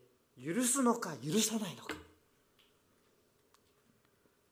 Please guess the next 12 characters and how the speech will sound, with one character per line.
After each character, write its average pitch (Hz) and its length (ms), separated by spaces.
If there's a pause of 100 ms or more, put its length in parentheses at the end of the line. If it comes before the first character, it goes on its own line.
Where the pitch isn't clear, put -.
(400)
イ 180 100
エ 247 60
ス - 160
様 165 180
は 139 160
こ 165 220
の 226 160
世 269 180
に 240 140
お 226 120
い 208 100
て 226 280